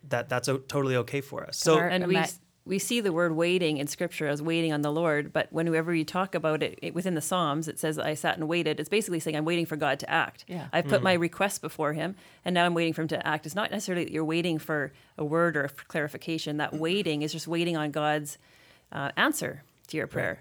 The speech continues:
Speaker 3: like, for him to actually
Speaker 2: 'Cause you're saying
Speaker 3: intercede.
Speaker 2: the potential is that our imagination could get us in trouble. 'Cause I'm quite good,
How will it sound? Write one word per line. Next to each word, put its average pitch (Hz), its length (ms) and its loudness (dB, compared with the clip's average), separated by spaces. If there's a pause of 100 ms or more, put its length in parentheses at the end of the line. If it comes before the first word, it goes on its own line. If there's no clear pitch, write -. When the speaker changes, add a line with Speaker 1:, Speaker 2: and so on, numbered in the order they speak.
(140)
Speaker 3:
like, 151 140 -10
for - 80 -8
him 160 160 -4
to 160 80 -6
actually 151 280 -4
Speaker 2:
'Cause 165 100 0
you're 214 80 4
saying 233 280 2
Speaker 3:
intercede. 185 220 2
Speaker 2:
the - 160 -20
potential 208 540 -2
is 156 240 -6
that 156 160 -2
our 151 100 -2
imagination 165 840 -2
could 143 160 -8
get 160 160 -2
us 147 180 -4
in 147 80 -6
trouble. 135 380 -8 (440)
'Cause - 160 -6
I'm 196 100 -2
quite 196 380 -2
good, 175 360 -2